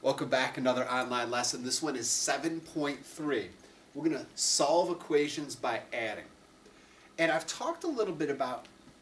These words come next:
um, inverses in class and inverse operations. And let's get down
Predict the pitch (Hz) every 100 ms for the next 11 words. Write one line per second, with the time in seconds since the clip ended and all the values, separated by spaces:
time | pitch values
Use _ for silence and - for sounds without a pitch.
0 | - 143 135 127 - - - 202 196 135
1 | 113 95 - 98 - 92 90 92 87 85
2 | - 85 85 - 226 226 180 170 165 -
3 | 135 131 131 123 113 104 - - - -
4 | 117 202 - - 339 - 170 147 139